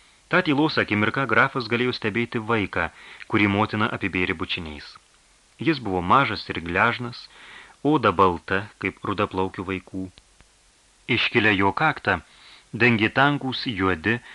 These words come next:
šukų neklausantys plaukai, kurie guli net ant pečių, paryškindami žvitrų žvilgsnį. Akise buvo matyti pasalūniškas klastingumas ir vaikiškas pyktis. Jo burna buvo plati, o lūpos plonos,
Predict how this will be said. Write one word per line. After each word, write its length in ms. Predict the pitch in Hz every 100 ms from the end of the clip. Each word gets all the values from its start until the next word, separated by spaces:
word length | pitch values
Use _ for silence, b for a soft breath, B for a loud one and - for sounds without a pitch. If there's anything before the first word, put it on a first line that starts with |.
| B -
šukų 300 | - 175 147
neklausantys 640 | 117 110 117 120 104 101 -
plaukai, 480 | 87 85 - 110 117
kurie 280 | - 101 95
guli 340 | 85 123 123 104
net 260 | 98 101 -
ant 240 | 107 95
pečių, 420 | 95 90 - 87 73 67 _ _
paryškindami 640 | 135 156 - 127 107 104 90
žvitrų 400 | 82 90 87 78
žvilgsnį. 500 | 78 76 - - - - B B B B B B B B -
Akise 320 | 113 156 202
buvo 200 | 190 190
matyti 380 | 175 165 175 170
pasalūniškas 840 | 143 156 139 131 165 160 - 143 -
klastingumas 720 | 131 127 - 117 123 190 151 -
ir 100 | 90
vaikiškas 460 | 110 127 - 123 -
pyktis. 460 | - 76 - - - _ _ _ _ _
Jo 160 | 117 143
burna 320 | 131 143 170
buvo 240 | 120 98 95
plati, 420 | 95 95 - 160 -
o 100 | 95
lūpos 460 | 87 92 95 -
plonos, 460 | - 98 151 151 139